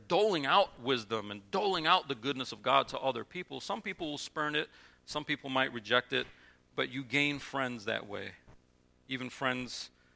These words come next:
that you didn't think you'd have, maybe even someone in a high position somewhere. You remember the whole reason why Jesus told the parable of the Good Samaritan?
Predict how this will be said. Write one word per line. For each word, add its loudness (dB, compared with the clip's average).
that 0
you 0
didn't 0
think -4
you'd -6
have, 2
maybe -8
even -6
someone -4
in -6
a -4
high 0
position -10
somewhere. -16
You -2
remember 0
the 2
whole 2
reason -2
why 6
Jesus -4
told -4
the -8
parable 2
of -10
the -10
Good -8
Samaritan? -6